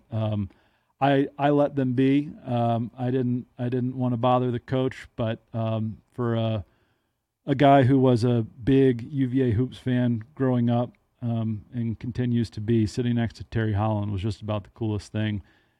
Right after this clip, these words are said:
in the world, and he will, uh, be missed. Coach Bennett just passed Terry on the, on the all-time, uh, U V A wins list, and, um, you know, Coach Bennett credits Terry Holland with proving what Virginia basketball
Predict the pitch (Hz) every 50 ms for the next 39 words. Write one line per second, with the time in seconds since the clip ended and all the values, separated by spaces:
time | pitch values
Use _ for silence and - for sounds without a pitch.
0 | _ _ - 131 139 139 127 151 156 147 135 117 120 127 117 104 139 143 135 135
1 | 139 131 131 127 123 123 123 120 120 117 117 113 98 - - - 123 127 131 120
2 | 107 - - - - 135 123 - - - 127 127 127 - 113 117 - - - 123
3 | 120 120 110 - - - 120 120 117 120 117 117 113 110 107 107 107 107 104 98
4 | - _ _ _ _ - - 117 117 117 117 113 - - 120 120 117 113 110 110
5 | 104 98 - _ _ - 117 117 113 113 113 117 113 113 117 110 110 107 110 113
6 | 110 104 95 107 113 113 110 107 - - - 104 101 98 101 95 - _ _ _
7 | _ _ _ _ _ _ _ _ _ - 110 104 104 104 104 104 104 104 113 101
8 | 85 - _ _ _ _ _ _ - 107 101 110 101 95 - _ _ _ _ _
9 | _ _ _ _ _ - - 123 117 - - - 120 107 107 107 - - - 117
10 | 110 107 110 101 - - - _ _ _ _ - - 113 113 113 110 98 107 113
11 | 113 117 120 117 113 113 107 110 110 104 - - _ _ _ _ _ _ _ _
12 | _ _ _ _ _ - 135 131 120 120 120 120 127 120 123 120 110 117 120 117
13 | 113 113 117 110 - - 107 110 117 113 110 107 90